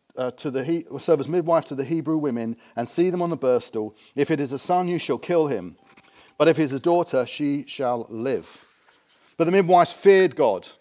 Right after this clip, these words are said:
and did not do as the king of Egypt commanded them. But they let the male children live. So the king of Egypt called the midwives and said to them, 'Why have you done this and let the male children live?' The mi-, the midwife said to Pharaoh, 'Because the Hebrew women are not like Egyptian women,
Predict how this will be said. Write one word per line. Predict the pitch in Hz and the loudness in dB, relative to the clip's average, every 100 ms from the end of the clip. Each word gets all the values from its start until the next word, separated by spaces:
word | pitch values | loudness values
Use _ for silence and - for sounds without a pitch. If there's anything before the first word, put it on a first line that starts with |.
| _ _ - | _ _ -6
and | 139 131 | -4 -2
did | 151 | 0
not | 175 135 | 0 0
do | 165 151 | 0 -2
as | 139 | -2
the | 143 | -6
king | - 147 | -6 -4
of | 143 | -2
Egypt | 143 147 - | -4 -6 -8
commanded | 147 156 151 127 95 | -4 -2 -2 -4 -8
them. | 87 - _ _ _ _ _ _ _ | -12 -16 _ _ _ _ _ _ _
But | 117 | -6
they | 131 139 | -2 -2
let | 135 | -2
the | 135 | -2
male | 156 180 | 0 0
children | - 175 160 170 143 | -2 -4 -4 -4 -2
live. | 113 104 _ _ _ | -2 -4 _ _ _
So | 131 | -8
the | 117 | -8
king | - 165 | -6 -4
of | 151 | -2
Egypt | 143 120 120 - | -2 -4 -6 -4
called | 180 180 160 | 2 2 2
the | |
midwives | 147 120 127 123 | -2 -4 -4 -4
and | 123 | -6
said | - 123 | -8 -6
to | |
them, | 139 135 139 | -6 -4 0
'Why | 156 202 190 - | 0 0 -2 -8
have | - 170 | -4 -4
you | 190 | -2
done | 147 185 170 | 0 0 0
this | 113 - - | -4 -6 -8
and | 131 147 | -2 -2
let | 165 | -2
the | 165 | -4
male | 147 147 147 | -4 -4 -4
children | - 147 139 131 | -4 -4 -4 -6
live?' | 101 - _ _ _ _ - | -8 -8 _ _ _ _ -8
The | 135 | -6
mi-, | 151 156 - | -4 -4 -4
the | 135 | -4
midwife | 147 120 131 127 - | -2 -2 -2 -2 -4
said | 135 127 113 - | -4 -4 -4 -10
to | 120 | -8
Pharaoh, | 123 117 110 107 - - - | -4 -2 -2 -4 -12 -14 -8
'Because | 180 147 | -4 -2
the | 156 | 0
Hebrew | 185 240 247 | 0 0 0
women | 175 127 143 | 0 -2 0
are | 160 | 0
not | 147 135 | 0 -2
like | 208 220 | -4 -6
Egyptian | 151 123 - 107 95 | -8 -8 -8 -10 -10
women, | 110 226 | -10 -10